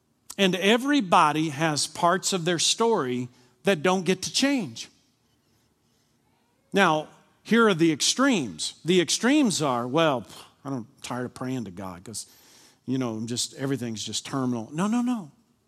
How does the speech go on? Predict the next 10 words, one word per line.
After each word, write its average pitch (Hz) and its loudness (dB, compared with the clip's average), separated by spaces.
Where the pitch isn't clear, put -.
No, 165 0
no, 208 0
no, 254 -4
no. 247 -10
God 185 0
does 202 -4
miracles. 151 -12
God 165 0
does 170 -2
miracles. 160 -8